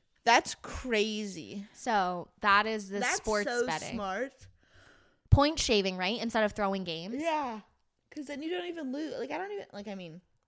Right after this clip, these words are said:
Speaker 1: obviously, I get why it's legal. But, like, you have to win. You have to, like, try. And if you're gonna try anyway.
Speaker 2: Yes, you do. You do have to try.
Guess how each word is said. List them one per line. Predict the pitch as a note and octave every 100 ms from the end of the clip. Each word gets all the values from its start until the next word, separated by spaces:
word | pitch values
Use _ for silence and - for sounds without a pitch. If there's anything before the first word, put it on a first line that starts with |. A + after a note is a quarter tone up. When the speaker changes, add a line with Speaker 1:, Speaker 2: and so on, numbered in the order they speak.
| _ -
Speaker 1:
obviously, | F#3+ F#3+ F#3+ G3
I | F3
get | F3+ F#3
why | - E3
it's | D#3 E3+
legal. | E3+ E3 E3+
But, | G3+
like, | A3 G3+
you | G#3+ C4+
have | C#4
to | B3
win. | G#3+ A3 G3
You | G3+
have | -
to, |
like, | A3 G#3
try. | - G3+ F3+ - - A3 C4 _ _ _ _ _ -
And | G#3+
if | A#3
you're | A#3+
gonna | C#4 A#3
try | - G#3
anyway. | F3+ G3 E3 - - B3 _ _ _ _ _ _ _ _ _ _ _ _
Speaker 2:
Yes, | A3 -
you | G3+
do. | F#3+ G3+ _ _ _ -
You | G#3+
do | G3+
have | F#3+
to | -
try. | - - -